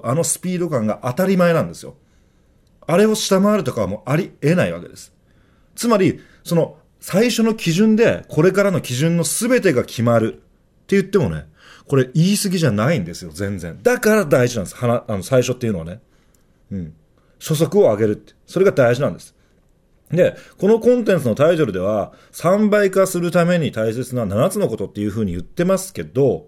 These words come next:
おそらくきっと、それ以上になると思います。あの、無意識とか無自覚でなんとか、なんとなくやるよりもね、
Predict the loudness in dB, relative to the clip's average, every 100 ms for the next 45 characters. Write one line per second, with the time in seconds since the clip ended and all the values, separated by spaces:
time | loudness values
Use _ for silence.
0 | _ _ _ _ _ -20 _ -2 2 2
1 | 2 -2 -16 -18 -2 0 0 -4 _ _
2 | 0 2 2 0 2 2 2 0 -2 -8
3 | -10 -14 -18 _ _ _ -10 -6 -2 2
4 | 2 2 -4 -8 -8 -4 -4 -4 0 0
5 | 2 0 2 0 -2 -6 -6 -12 _ _
6 | 0 2 2 2 2 2 4 2 0 -4
7 | -10